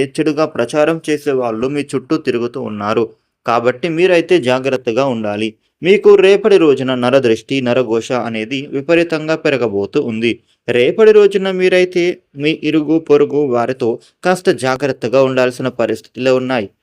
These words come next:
ఉద్యోగస్తులకు రేపటి రోజున మీ తోటి ఉద్యోగస్తులతో కాస్త జాగ్రత్తగా ఉండాలి. ఎందుకు ఇలా అని అంటే గనుక,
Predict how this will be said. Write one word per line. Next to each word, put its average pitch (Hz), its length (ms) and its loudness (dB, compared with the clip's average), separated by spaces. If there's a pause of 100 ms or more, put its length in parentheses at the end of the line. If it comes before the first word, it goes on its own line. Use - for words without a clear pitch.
(200)
ఉద్యోగస్తులకు 185 920 2
రేపటి 170 400 2
రోజున 123 360 -2 (380)
మీ 156 180 2
తోటి 190 460 4
ఉద్యోగస్తులతో 143 1040 0
కాస్త 151 320 -4
జాగ్రత్తగా 117 680 -2
ఉండాలి. 113 380 -4 (340)
ఎందుకు 135 460 2
ఇలా 190 220 6
అని 190 160 -2
అంటే 180 240 -4
గనుక, 110 320 -2